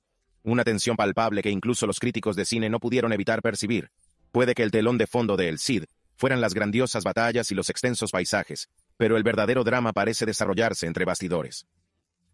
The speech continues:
Pero no era solo Loren. Profundizando un poco más, encontramos otra intrigante dinámica en el set, esta vez con Yul Brynner durante el rodaje de Los Diez Mandamientos. Imagina el escenario.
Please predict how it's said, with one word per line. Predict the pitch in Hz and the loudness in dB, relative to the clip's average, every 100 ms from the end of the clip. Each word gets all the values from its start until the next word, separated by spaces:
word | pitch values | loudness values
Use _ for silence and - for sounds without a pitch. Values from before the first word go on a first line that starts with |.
| _ | _
Pero | - 151 165 | 2 4 4
no | 180 | 2
era | 196 180 | 2 0
solo | 156 143 | 2 4
Loren. | 120 95 76 67 - _ _ _ _ | 4 2 0 -8 -16 _ _ _ _
Profundizando | 127 127 131 123 143 131 123 | 0 2 0 2 0 0 0
un | 117 | 2
poco | 123 110 | 2 2
más, | 101 92 85 - _ _ | 0 0 -4 -10 _ _
encontramos | - 127 143 143 165 160 151 | -2 2 2 2 2 2 0
otra | 147 143 | 0 0
intrigante | 123 120 131 139 135 | 2 2 0 0 0
dinámica | 117 113 123 117 113 | 0 0 0 0 2
en | 107 | 2
el | 104 | 0
set, | - 98 - _ _ _ _ | 0 -2 -2 _ _ _ _
esta | 90 - 101 | -2 0 2
vez | 113 127 - | 4 2 2
con | 101 92 | 0 2
Yul | 117 113 | 2 2
Brynner | 117 127 127 117 | 0 2 0 0
durante | 101 98 92 95 | 0 0 0 0
el | |
rodaje | 87 98 110 117 113 | 0 0 0 -2 -2
de | 101 | 0
Los | 92 | -2
Diez | 82 117 107 | 0 0 0
Mandamientos. | 113 107 104 117 95 73 67 - _ _ _ _ _ _ _ | -2 0 0 0 -2 -4 -12 -16 _ _ _ _ _ _ _
Imagina | 120 131 127 165 147 | 0 2 2 0 0
el | 117 | 0
escenario. | 98 90 85 69 - | 0 -2 -2 -4 -14